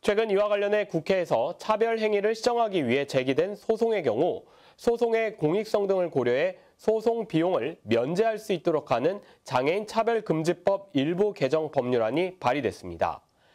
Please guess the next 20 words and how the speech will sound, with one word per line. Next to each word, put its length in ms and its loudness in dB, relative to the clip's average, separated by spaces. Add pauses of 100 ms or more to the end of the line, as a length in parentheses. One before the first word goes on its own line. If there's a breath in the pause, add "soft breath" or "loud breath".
(340 soft breath)
다소 540 0
늦은 320 0
감은 280 0
있습니다. 640 -2 (260 soft breath)
아, 160 0
그러나 600 0
근본 420 0
개정 460 -2
법률안이 720 0 (240 soft breath)
공익소송을 760 0
통해 440 -2
사회적 440 0
약자의 540 -2
기본 460 -2
권리를 540 0
구제하는 480 0
것뿐만 420 0
아니라 480 -2 (480 soft breath)
소송에서 760 0
패소하더라도 1000 0